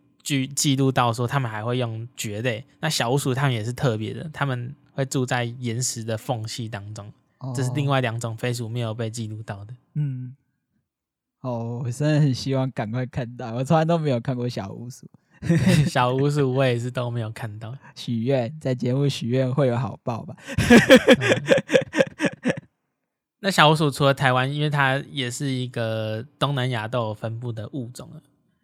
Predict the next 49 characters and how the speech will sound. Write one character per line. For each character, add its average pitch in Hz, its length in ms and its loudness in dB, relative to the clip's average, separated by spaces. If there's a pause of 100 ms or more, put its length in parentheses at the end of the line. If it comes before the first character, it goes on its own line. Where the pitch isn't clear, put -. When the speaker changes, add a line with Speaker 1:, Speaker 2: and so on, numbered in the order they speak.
Speaker 2:
对。 123 140 -12
Speaker 1:
在 127 400 0 (160)
印 135 260 -4
度 131 220 0
啊， 107 300 -4
然 113 180 -6
后 113 600 -6 (600)
它， 202 180 4
它 214 160 6
其 160 200 2
实 135 160 0
原-， 139 320 -2
原 165 200 0
本 165 120 2
的 127 60 -2
那 135 120 -4
个 135 140 -2
模 117 200 -4
式 127 160 -2
物 139 140 -2
种 113 180 -8
是 127 140 -6
在 127 200 -4
阿 120 180 -4
萨 120 200 -4
姆 107 160 -12
大 113 240 0
吉 107 200 -8
岭 104 160 -8
那 110 160 -10
边 104 180 -12 (160)
Speaker 2:
嗯。 127 300 -4
Speaker 1:
找 101 160 -10
到 107 180 -4
的。 110 140 -12 (120)
Speaker 2:
对。 117 220 -8 (360)
Speaker 1:
<laughs> - 360 2
不 160 60 2
知 143 100 -4
道 123 100 2
还 123 160 -2
会 123 120 2
不 127 60 -2
会 123 120 2
喝 123 300 -2
红 113 140 -12
茶。 - 260 -12
Speaker 2:
嗯。 123 120 -6 (1500)
<laughs> - 40 -14